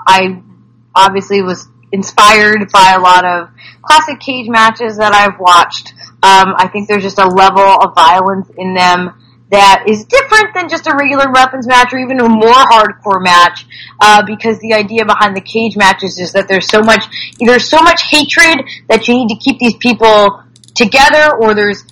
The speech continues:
there's so much hatred that you have to keep people out, like, you know, you're trying to keep the horsemen out.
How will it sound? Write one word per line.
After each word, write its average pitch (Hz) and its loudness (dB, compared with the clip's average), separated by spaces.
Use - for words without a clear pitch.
there's 233 -4
so 254 0
much 240 -4
hatred 247 -6
that - -4
you 214 -2
have 202 -2
to 214 -4
keep - -10
people - -4
out, 233 4
like, 202 -2
you 202 -6
know, 202 -2
you're 190 -6
trying 202 -4
to 185 -18
keep 233 -12
the 190 -2
horsemen 208 -2
out. 226 2